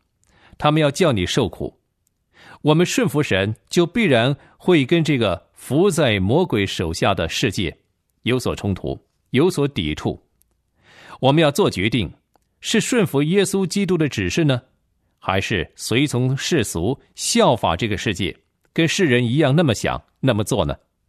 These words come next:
我们如果立志要顺服神，我们就晓得会遇到冲突，并且我们已经预备好去面对冲突会带来的结果。好，第五方面我要继续分享的就是，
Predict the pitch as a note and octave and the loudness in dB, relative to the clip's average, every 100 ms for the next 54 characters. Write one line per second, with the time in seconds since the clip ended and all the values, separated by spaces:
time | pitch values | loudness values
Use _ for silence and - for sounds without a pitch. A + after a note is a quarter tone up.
0 | _ - - - D3+ D#3 G#3 F3 C#3+ A3+ | _ -20 -4 2 4 4 2 2 2 2
1 | E3+ - C3 A#2 A2 - F3+ C3 A2+ F2+ | 2 2 0 2 0 0 0 0 -4 -2
2 | E2+ A#2 - _ A2 A#2+ C3+ B2 D#2+ D#2+ | -2 -4 -10 _ -2 0 0 -2 -2 -2
3 | F#2+ F#2 - D3+ B2 E3+ D3 G2 D2+ A#2 | -4 -4 -4 -2 0 0 0 0 -2 -4
4 | G#2+ C#2+ D2+ - _ _ - C3 - F2 | -4 -4 -8 -10 _ _ -4 -2 -2 -4
5 | E2+ A#2+ A#2 A2 A2+ C#3+ G3 D3 A#2+ - | -2 -2 0 0 -2 -2 -2 0 0 0
6 | C#2+ C2+ _ - C3 D#3+ F3+ A#2 F#2+ - | -2 -4 _ -6 -2 0 0 0 -2 -2
7 | F3+ F#3 C3+ F#2 - F#2+ - F#2 D#2+ E2 | 0 0 -2 -4 -2 -2 0 -2 -2 -4
8 | - F2+ C2+ A1+ _ _ _ _ _ _ | -4 -4 -6 -10 _ _ _ _ _ _
9 | _ _ _ _ _ _ _ _ - G2 | _ _ _ _ _ _ _ _ -2 -2
10 | - _ A#3 A3 D3+ F3+ G3 F#3 C#3+ A#2 | -4 _ -2 2 2 2 2 2 2 2
11 | A#2+ A2 - D3+ B2 - G#3 B2+ E2 E2+ | 2 2 0 -2 0 0 0 0 0 -2
12 | C3 B2 _ - C3+ A#2+ F#2 - | -4 -6 _ -4 -2 0 -4 -6